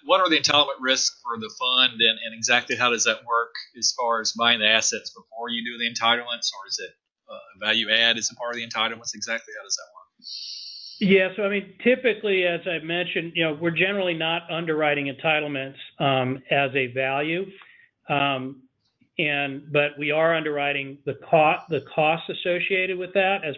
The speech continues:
Speaker 2: part of our value add acquisition. So typically, we're acquiring a, a, an office building, um, where really our underwritten business thesis is just,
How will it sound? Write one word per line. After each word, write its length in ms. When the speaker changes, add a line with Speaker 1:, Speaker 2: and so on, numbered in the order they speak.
Speaker 2:
part 160
of 80
our 120
value 420
add 200
acquisition. 760
So 160
typically, 420
we're 200
acquiring 680
a, 220
a, 120
an 140
office 420
building, 500
um, 500
where 520
really 280
our 180
underwritten 540
business 460
thesis 440
is 220
just, 320